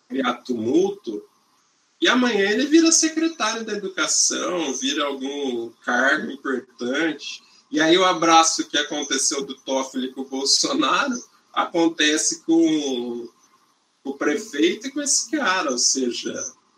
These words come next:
também no final das contas, que eu acho que isso é uma coisa importante, a nossa própria atuação política, ela jamais deve se basear na inação,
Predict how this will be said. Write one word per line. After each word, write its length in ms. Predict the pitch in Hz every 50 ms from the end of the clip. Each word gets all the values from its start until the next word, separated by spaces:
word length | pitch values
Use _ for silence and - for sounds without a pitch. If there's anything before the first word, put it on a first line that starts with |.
| _ _ _ _ _
também 360 | - 147 143 151 175 208 208
no 120 | 190 170 -
final 340 | - 160 156 170 185 196
das 280 | 175 165 139 - - -
contas, 920 | - - 156 160 196 208 202 - - - 117 113 - - - - - - _ _ _ _
que 100 | - 131
eu 80 | 127 135
acho 240 | 131 - - -
que 200 | - 131 131 147
isso 220 | 151 - - 117 131
é 20 | 127
uma 320 | 123 127 120 117 117 113
coisa 300 | - - - 113 - 120
importante, 800 | 113 110 - 117 110 107 - - - 160 196 202 196 - - - _ _ _ _ _ _
a 120 | - -
nossa 460 | 135 139 - 175 214 208 - - 254 247
própria 420 | - - 180 165 160 - 160 143
atuação 480 | 135 - 135 127 - - - 127 123 120
política, 1000 | - 127 117 110 107 120 127 170 240 247 - - - - - - 120 135 - - _ _ - _ _ _ _ _ _ _ _
ela 400 | - 127 127 127 131 139 139 127 117
jamais 600 | - - 139 147 143 131 131 - 208 - - -
deve 600 | - 185 175 175 170 - - 170 170 151 135 127
se 280 | 123 - - - 131 -
basear 520 | - 135 135 131 - - - 123 139 165
na 160 | 175 202 185
inação, 760 | 170 170 175 180 165 - - - - - 127 117 107 - -